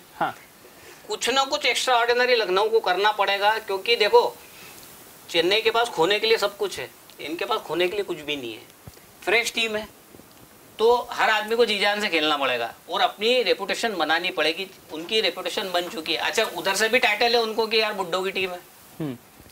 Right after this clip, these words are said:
Speaker 2: सारे तीस
Speaker 1: लेकिन
Speaker 2: के ऊपर
Speaker 1: ये
Speaker 2: के
Speaker 1: टीम
Speaker 2: अधिकांश
Speaker 1: टाइटल भी जीत चुकी है
Speaker 2: मैंने
Speaker 1: काफी।
Speaker 2: क्या बोला, अधिकांश जो है वो तीस के ऊपर ही है, लेकिन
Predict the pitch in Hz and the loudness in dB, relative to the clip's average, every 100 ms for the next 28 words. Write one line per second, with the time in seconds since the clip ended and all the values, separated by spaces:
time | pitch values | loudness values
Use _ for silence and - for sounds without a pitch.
0 | - - 165 202 175 185 240 233 - 220 | -14 -4 -2 0 0 2 4 2 2 4
1 | 240 220 269 294 240 240 214 254 269 294 | 4 4 4 2 2 0 2 0 2 2
2 | 269 262 269 262 226 143 135 180 170 165 | 2 0 0 0 0 0 0 2 2 4
3 | 170 180 - - 220 233 240 208 214 190 | 4 4 2 2 4 4 4 2 2 2
4 | 190 208 208 208 - 233 - 240 233 240 | 2 0 -2 -4 0 2 4 4 4 2
5 | 226 208 175 - - 143 214 | 2 2 -2 -4 -6 -4 -2